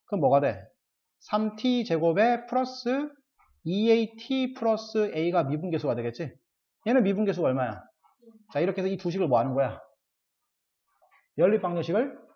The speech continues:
푸는 거지. 됐습니까? 그럼 연립방정식을 어떻게 풀자는 거야? 좀 복잡네.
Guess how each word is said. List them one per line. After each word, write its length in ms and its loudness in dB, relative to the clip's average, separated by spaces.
푸는 220 -6
거지. 180 -4
됐습니까? 760 2
그럼 140 2
연립방정식을 560 6
어떻게 180 2
풀자는 300 2
거야? 320 2
좀 100 -4
복잡네. 540 4